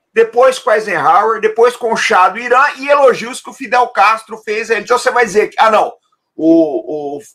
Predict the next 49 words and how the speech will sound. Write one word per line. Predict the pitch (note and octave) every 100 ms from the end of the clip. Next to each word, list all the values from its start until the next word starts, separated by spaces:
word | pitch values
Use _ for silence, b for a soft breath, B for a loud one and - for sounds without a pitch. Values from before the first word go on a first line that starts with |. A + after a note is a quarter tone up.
| -
o | -
Franco | E3+ F#3 A3
era | A3 A3
nazista. | G#3+ E3+ D#3 G#3+
Não, | C4+
não, | C4+
não, | B3
não | E3
era | G3
nazista. | A#3 A#3 G3+ F3 -
Tem | - F3+
foto | F#3+ G#3 G#3+
com | A3
o |
Mussolini, | G#3+ G#3+ F3
então | G#3+
ele | A#3+
era | B3+ B3
fascista. | A#3 - G3+ E3+ - B B -
Não, | D#4 D4
também | C4 C4 C#4
não | B3+
era | C4 B3+
porque | - C#4
tem | B3 A#3
foto | - A3+ A3+ A3+ A3
com | A3 G#3+ G#3 G3+ -
o | G3 F#3+ F#3+ F#3+
Eisenhower, | G3+ F#3+ F#3 F#3 F3
então | B3
ele | D#4
era | D4+ A#3
imperialista. | - G3 E3 F3+ F#3 E3 _ b -
Não, | B3 C#4+
não, | C4 A#3+
não, | A#3+ A#3+
tem | A3+
a, | B3 A3+
o, | A3
o, | A3+ A3+ A3 A3 F3 - G3
o |
Fidel | - G#3+ G3 G#3+ A3
elogiou | G#3+ G3+ G3
ele. | G#3+ -
Então | E4 F#4 F4
quem | G4+ F4
era | C4 F3+
o |
Franco? | - C#3 A#2+ G#2+